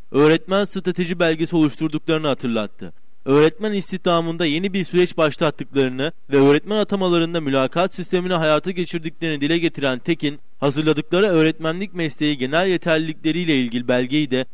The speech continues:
kamuoyuyla paylaştıklarını ifade etti. Tekin, öğretmenlerin istihdamının ardından hizmet içi eğitimlerine ilişkin çalışmalar yaptıklarını, öğretmenler için öğretmen akademilerinin kurulum hazırlıklarının sürdüğünü dile getirdi. Akademisyenlerin, öğretmenlerin staj sürelerindeki değerlendirmesinin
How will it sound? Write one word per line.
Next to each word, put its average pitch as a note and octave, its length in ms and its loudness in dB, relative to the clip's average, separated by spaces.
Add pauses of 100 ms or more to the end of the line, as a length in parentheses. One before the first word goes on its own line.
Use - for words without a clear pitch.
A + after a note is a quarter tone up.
kamuoyuyla F#3+ 480 4
paylaştıklarını E3+ 800 0
ifade C3 440 0
etti. G2+ 280 -8 (280)
Tekin, G#3 360 0
öğretmenlerin E3+ 760 0
istihdamının F3 720 -2
ardından C#3+ 560 0 (160)
hizmet F3+ 280 0
içi G3+ 180 0
eğitimlerine F3+ 560 2
ilişkin D#3 400 -2
çalışmalar D#3 540 2
yaptıklarını, C3 760 0 (200)
öğretmenler E3+ 600 2
için G3 240 -2
öğretmen D#3+ 400 2
akademilerinin E3 720 0
kurulum E3+ 340 -2
hazırlıklarının E3+ 680 -2
sürdüğünü D#3+ 480 -2
dile D3 180 2
getirdi. G#2 500 -4 (260)
Akademisyenlerin, D#3+ 1000 0
öğretmenlerin D#3 760 0
staj G3+ 300 -2
sürelerindeki E3+ 600 -2
değerlendirmesinin C#3+ 920 -2